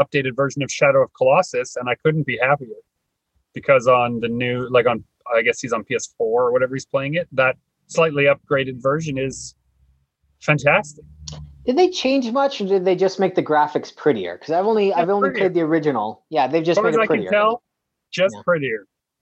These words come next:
Speaker 1: But
Speaker 2: 'Cause it was a perfect game to begin with. So
Speaker 1: Exactly. So
Speaker 2: Yeah.
Speaker 1: all they did
Speaker 2: <laughs>
Speaker 1: was they made the resolution slightly better,
Speaker 2: Mm-hmm.
Speaker 1: right? And the, I guess the poly count go up. Is that the proper
Speaker 2: Yeah.
Speaker 1: lingo, video game guy?
Speaker 2: Yeah. Um,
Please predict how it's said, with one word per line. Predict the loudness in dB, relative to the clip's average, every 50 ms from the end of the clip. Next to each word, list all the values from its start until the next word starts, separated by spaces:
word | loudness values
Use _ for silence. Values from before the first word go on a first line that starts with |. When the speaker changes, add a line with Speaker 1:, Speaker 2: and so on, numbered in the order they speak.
| _ 0
Speaker 1:
But | 2 2 4 4
Speaker 2:
'Cause | 4 2
it | 4 4
was | 4 2
a | 2
perfect | 0 0 0 0 0 2 2 0 0
game | 2 2 0 2 0
to | 0 0
begin | 0 0 2 2 2 0 0
with. | -4 -6 -8 -6
So | -2 0 2 2
Speaker 1:
Exactly. | 2 0 0 0 0 0 0 0 -2 -4 -6 -6 -6 -8
So | -6 -2 0 2 4 4
Speaker 2:
Yeah. | 2 2
Speaker 1:
all | 2 2 2
they | 2 2 2
did | 2 2 2 2
Speaker 2:
<laughs> |
Speaker 1:
was | 0 0 0 0
they | -2 0
made | 2 2 2
the | 2 0
resolution | 0 0 0 0 0 0 0 -2 -4 -4 -6 -8 -8
slightly | -4 0 0 0 0 0 -6 -8
better, | -6 -6 -6 -6 -6 -10 -16 _ _ _ _ _ _ _ _ -6
Speaker 2:
Mm-hmm. | -4 -2 2 4
Speaker 1:
right? | 4 4 4 2 -2 -8 _ _ _ _ _ -6
And | -6 -2 0
the, | 2 4 4 4 4 2 2 0 -4
I | -2
guess | -2 -2 -2 -2
the | -6 -16 -16 _ _ _ _ _ _ _ _
poly | 0 0 0 2 0 -4
count | -6 -4 -4 -4 -4 -8 -12 -16 -6 -4
go | -2 -2 0
up. | -2 -4 -8 -12 _ _ _ _ _ _ -12 -12 -12
Is | -12 -4 -2
that | -2 -2 -2
the | -4 0
proper | 2 2 4 4 2 0
Speaker 2:
Yeah. | 0
Speaker 1:
lingo, | 0 0 2 4 4 4 4 2
video | -2 -2 -2 -2
game | -2 -2 -2 -2
guy? | -2 -2 -2 -2 -6 -12 _ _ _ _ _ _ _ _ _ _ _ -20 -20 _ _ _ _ _ _ _ _ _ _ -20 _ _
Speaker 2:
Yeah. | -2 0 0 -2 -4 _ _ _ _ _ _ _ 0
Um, | 2 4 4 4 4 2 2 0 -2 -2 -6 -10